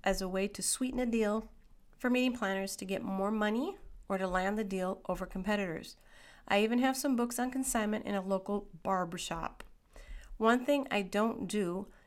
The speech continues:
is try to get bookstores to stock my book. The discount is too great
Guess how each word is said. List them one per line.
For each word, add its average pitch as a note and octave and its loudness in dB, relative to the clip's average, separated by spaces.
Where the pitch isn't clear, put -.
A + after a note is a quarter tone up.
is G#3+ 0
try G#3+ 4
to A#3 0
get G#3 -4
bookstores F#3 -4
to - -6
stock - -2
my F3+ -4
book. E3+ -6
The F#3+ -4
discount A3 0
is - -4
too A#3 0
great F#3+ -2